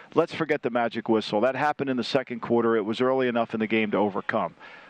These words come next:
You know, let's focus on what the Raiders, the, one of the worst plays in all of football. And I think this is one of the reasons why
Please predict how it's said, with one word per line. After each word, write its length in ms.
You 120
know, 140
let's 200
focus 460
on 160
what 180
the 80
Raiders, 640
the, 120
one 180
of 80
the 40
worst 360
plays 340
in 80
all 140
of 80
football. 380
And 60
I 100
think 200
this 240
is 160
one 160
of 60
the 80
reasons 400
why 360